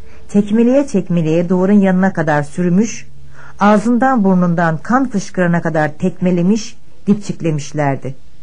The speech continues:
Evde açılmadık sandık, dolap, çekmece bırakmamışlar, açamadıkları kapıları tekmeyle kırmışlar, yorganları yatakları didiklemişler, erzakı yere saçıp çiğnemişler,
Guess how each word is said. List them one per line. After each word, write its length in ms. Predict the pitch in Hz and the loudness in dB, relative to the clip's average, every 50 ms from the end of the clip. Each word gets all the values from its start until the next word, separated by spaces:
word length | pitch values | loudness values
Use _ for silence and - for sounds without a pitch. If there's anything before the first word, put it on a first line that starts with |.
| - - - - - - - - - - - - | -10 -10 -10 -10 -12 -12 -12 -12 -12 -12 -2 2
Evde 340 | 226 254 262 226 277 302 - | 2 2 4 4 2 2 0
açılmadık 580 | 208 208 - 247 262 247 208 175 180 208 208 | 0 -4 -4 -2 0 0 2 2 0 -2 -4
sandık, 580 | - - 196 185 175 170 156 156 147 - - - - - - - 165 | -2 0 2 2 4 2 2 0 -4 -6 -8 -10 -10 -10 -10 -4 -2
dolap, 340 | 170 170 170 170 165 165 - - - - - - | 0 2 2 2 0 -2 -6 -10 -10 -12 -12 -4
çekmece 520 | - - 214 208 208 240 233 196 208 190 | 0 0 0 2 2 2 2 2 2 2
bırakmamışlar, 880 | 165 170 175 180 180 - 196 196 196 202 196 202 - 220 226 240 240 240 - - - - - - - - - - - | 2 2 0 0 0 2 2 4 4 4 2 2 0 0 0 0 -2 -6 -10 -12 -12 -10 -10 -10 -12 -12 -12 -4 -4
açamadıkları 680 | 208 208 - 294 269 233 175 175 - - 165 160 156 | -2 0 0 2 2 2 2 0 -2 -2 -2 -2 -2
kapıları 480 | - - 175 - 170 165 170 196 226 214 | -2 -4 -4 -2 -2 0 0 0 -2 -2
tekmeyle 540 | - 202 185 - - 185 185 170 160 156 156 | -2 -2 -2 0 0 0 2 2 0 -2 -2
kırmışlar, 760 | - - 180 180 175 170 - - 180 185 202 226 - - - - - - - - - - - - - | -2 -2 0 0 0 -2 -2 -2 0 0 0 0 -2 -6 -10 -10 -10 -10 -10 -10 -10 -12 -8 -2 2
yorganları 600 | 190 226 240 226 208 254 262 269 269 277 285 285 | 4 4 4 4 4 4 2 4 4 4 4 4
yatakları 640 | 233 208 208 - 208 190 196 165 180 180 175 160 | 2 2 2 2 0 0 0 0 0 0 0 0
didiklemişler, 920 | 160 156 175 - - 170 165 165 151 - - 160 170 185 208 214 214 - - - - - - - - - - - | 0 -2 -2 0 0 0 0 0 -2 -4 -2 0 0 0 0 -2 -4 -8 -10 -12 -12 -12 -12 -12 -12 -12 -4 0
erzakı 480 | 196 214 226 214 233 254 254 254 - 269 | 2 2 2 2 2 2 2 0 0 2
yere 260 | 226 208 202 240 247 | 2 4 4 2 2
saçıp 400 | - 202 - - 196 175 - - | 0 -2 -2 -2 -4 -6 -6 -4
çiğnemişler, 880 | - 190 190 175 180 175 165 160 - - - 165 165 185 196 202 - | 0 2 2 2 2 2 0 -2 -4 -4 -2 0 0 0 -2 -4 -6